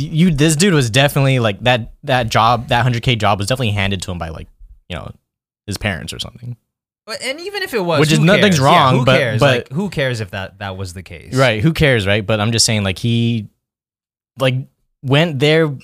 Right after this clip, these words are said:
Speaker 1: like, balls deep and had nothing to offer. Like, yo, when, okay, if anyone hasn't watched it, I'll, I don't know, maybe I'll link this in the description or whatever, but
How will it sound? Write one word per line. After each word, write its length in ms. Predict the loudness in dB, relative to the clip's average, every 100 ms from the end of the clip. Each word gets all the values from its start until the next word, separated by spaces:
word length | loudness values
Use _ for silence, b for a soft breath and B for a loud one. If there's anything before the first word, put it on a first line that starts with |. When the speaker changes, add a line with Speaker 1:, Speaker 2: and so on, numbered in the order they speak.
| _
Speaker 1:
like, 240 | -2 0
balls 340 | 2 4 4 2
deep 300 | 2 0 0
and 120 | 0
had 200 | 2 2
nothing 360 | 2 2 2 2
to 280 | 2 0 -2 -4
offer. 580 | 0 0 0 0 2 0 -8 _ _
Like, 180 | 2 4
yo, 280 | 4 2 0 -8 _
when, 340 | 0 0 -2 -8 _
okay, 360 | -2 2 0 -2 -8
if 140 | -2 0
anyone 240 | 2 2
hasn't 300 | 2 2 2
watched 280 | 2 0 0
it, 40 | -2
I'll, 280 | 0 -2 -4
I 120 | -2
don't 100 | -2
know, 80 | -2
maybe 220 | -4 -2
I'll 100 | -4
link 220 | -4 -8 -10
this 100 | -10
in 80 |
the 60 | -10
description 380 | -10 -10 -12 -10
or 60 | -10
whatever, 280 | -12 -14 -8
but 220 | -8 -8